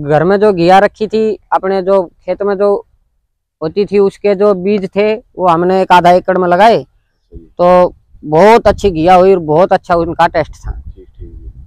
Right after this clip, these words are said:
Speaker 1: और जी उसी ने हमारा कुछ काम चलाया, वो हमारी बहुत अच्छी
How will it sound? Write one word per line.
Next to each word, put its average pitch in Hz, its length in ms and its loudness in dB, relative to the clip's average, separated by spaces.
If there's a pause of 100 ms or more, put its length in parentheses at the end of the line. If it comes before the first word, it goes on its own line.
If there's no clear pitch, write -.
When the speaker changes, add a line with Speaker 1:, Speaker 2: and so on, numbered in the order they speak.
(160)
Speaker 1:
और 170 240 -2
जी 175 320 -4 (720)
उसी 190 220 0
ने 208 100 2 (180)
हमारा 175 320 0
कुछ 175 180 -4
काम 180 260 -4
चलाया, 185 340 2
वो 190 100 2
हमारी 170 360 0
बहुत 160 340 -2
अच्छी 180 400 -6